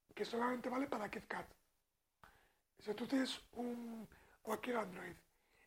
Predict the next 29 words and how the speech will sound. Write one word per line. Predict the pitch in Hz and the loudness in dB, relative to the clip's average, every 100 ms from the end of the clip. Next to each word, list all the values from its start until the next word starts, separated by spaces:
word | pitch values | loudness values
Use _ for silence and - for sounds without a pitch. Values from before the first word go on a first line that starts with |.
| _ - | _ -4
que | 220 | 0
tenga | 240 240 | 4 4
KitKat, | 214 220 - 254 269 - - - - _ | 2 -2 2 2 2 -4 -20 -20 -20 _
puedes | - 240 233 | 4 6 4
instalarlo. | 233 - 196 175 165 | -4 -2 -2 -2 -8
Se | 180 | -8
llama, | 196 208 220 214 - - - - - _ | -6 -2 0 -2 -6 -18 -20 -20 -20 _
eh, | - 214 208 208 | 0 2 4 2
Google | 233 233 220 | 2 0 0
Now | 226 | -2
Launcher. | 214 196 175 160 165 156 - - - _ - | -2 -4 -6 -10 -12 -14 -20 -20 -20 _ -10
Lo | |
encontráis | 196 185 175 220 214 | -8 -8 0 0 2
en, | 220 202 190 190 - - - - _ _ - | -2 -2 -6 -10 -14 -20 -20 -20 _ _ -8
en | 208 | -4
el | 202 | 2
Google | 220 208 | 4 4
Play. | 202 190 160 156 - _ _ _ _ - - _ _ _ _ _ _ _ _ _ _ | 2 -4 -10 -12 -18 _ _ _ _ -20 -20 _ _ _ _ _ _ _ _ _ _
Eh, | 233 226 226 226 | 4 6 8 6
¿cuál | 254 262 | 4 2
es | 262 | 4
la | 269 | 2
putada? | 262 285 247 | 2 4 4
Un | 190 - | 2 -4
segundo | - 220 220 | -8 -6 -6
que | 220 | -6
voy | 208 | -6
a | 196 | -6
mirar | 202 196 180 | -8 -8 -10